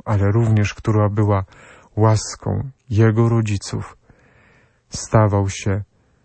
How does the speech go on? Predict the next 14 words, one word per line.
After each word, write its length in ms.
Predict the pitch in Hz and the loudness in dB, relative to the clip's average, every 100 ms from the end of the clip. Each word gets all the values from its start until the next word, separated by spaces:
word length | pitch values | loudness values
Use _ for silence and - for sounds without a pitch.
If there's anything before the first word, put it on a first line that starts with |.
| _ _ _ _ _ _ _ _ _ - | _ _ _ _ _ _ _ _ _ -20
w 140 | - | -6
posłuszeństwie 1200 | - 113 - 120 110 120 113 110 - - 113 135 - _ _ _ _ _ _ _ | 2 4 2 -4 -2 2 2 2 -2 -6 -4 -4 -8 _ _ _ _ _ _ _
tym, 260 | - 127 131 | 2 4 2
który 380 | - 110 107 104 | -2 0 2 0
wzrastał 760 | 104 104 107 104 - 92 95 110 - | 2 2 2 0 -4 -6 -6 -8 -2
w 140 | 101 | 2
mądrości 760 | 104 101 101 107 - - 98 - - - - _ - | 4 4 2 0 -2 -6 -6 -8 -16 -20 -20 _ 2
u 140 | 123 | 2
Boga 540 | 113 107 104 95 90 92 _ _ _ - | 4 4 2 0 -4 -4 _ _ _ -4
i 240 | 98 92 - _ _ - | -2 -2 -6 _ _ 0
u 120 | 107 | 2
ludzi. 460 | 98 95 - - - - _ _ _ _ - _ _ _ _ _ _ - | 4 0 -2 -10 -16 -20 _ _ _ _ -20 _ _ _ _ _ _ 2
Jeszcze 480 | 135 - - 127 117 - - _ - | 2 2 2 2 2 -4 -16 _ -4
ostatnie 760 | 123 - - 113 - 104 98 | -2 -2 0 0 0 0 0